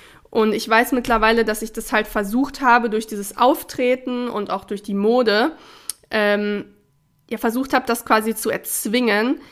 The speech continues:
dass Leute mich ernst nehmen, dass ich mich wichtig fühle, dass ich mich gesehen fühle,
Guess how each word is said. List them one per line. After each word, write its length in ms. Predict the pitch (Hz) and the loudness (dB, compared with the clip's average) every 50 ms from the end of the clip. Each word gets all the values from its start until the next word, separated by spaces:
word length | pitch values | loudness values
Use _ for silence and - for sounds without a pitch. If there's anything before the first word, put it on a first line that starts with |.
| - _ - | -18 _ -2
dass 240 | - 220 - - | -2 -2 -2 -2
Leute 320 | 233 220 214 220 220 - 220 | 0 0 0 0 0 -2 -4
mich 200 | 202 - - - | -6 -6 -2 2
ernst 380 | 254 254 269 302 285 - - | 2 4 4 2 0 -4 -4
nehmen, 380 | 226 233 220 226 226 226 226 226 | 0 4 6 6 6 6 4 2
dass 160 | 196 208 220 | 0 -2 -4
ich 100 | 233 - | -6 -8
mich 340 | 220 196 - - - 185 185 | -8 -8 -6 -8 -8 -4 -2
wichtig 360 | 269 277 269 - - 226 - | -2 -2 -2 -4 -8 -8 -8
fühle, 400 | - - 233 226 226 226 226 220 | -8 -6 -4 0 2 4 4 4
dass 160 | 214 202 208 | 2 0 -2
ich 120 | 214 - - | -6 -8 -8
mich 160 | 196 - - | -8 -8 -6
gesehen 480 | 208 196 185 208 233 240 247 240 240 262 | -8 -8 -4 -2 0 2 2 2 0 0
fühle, 600 | - - 226 220 220 214 214 208 208 208 214 | -4 -4 -4 -2 0 0 2 2 2 0 0